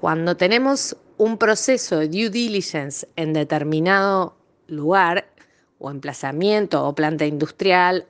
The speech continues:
o industria, digamos, en alguna jurisdicción en particular, no solo hay que evaluar las normas nacionales ambientales vigentes,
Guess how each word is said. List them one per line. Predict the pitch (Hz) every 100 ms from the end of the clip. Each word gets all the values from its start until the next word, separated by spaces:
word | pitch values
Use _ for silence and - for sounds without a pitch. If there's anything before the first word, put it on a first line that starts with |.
| _
o | 165 143
industria, | 139 147 160 202 - - 143
digamos, | 143 151 160 156 -
en | 135
alguna | 135 147 175 185 185 170
jurisdicción | - 160 147 147 147 190 190
en | 190
particular, | 202 233 247 214 190 196 - - _
no | 208 220
solo | - 285 285
hay | 226
que | 170
evaluar | 151 151 165 151 - _ _ _ _
las | 151 131
normas | 170 180 165 139
nacionales | 151 143 - 139 160 180 165 147 -
ambientales | 147 139 139 143 175 180 190
vigentes, | 226 - 262 220 226 233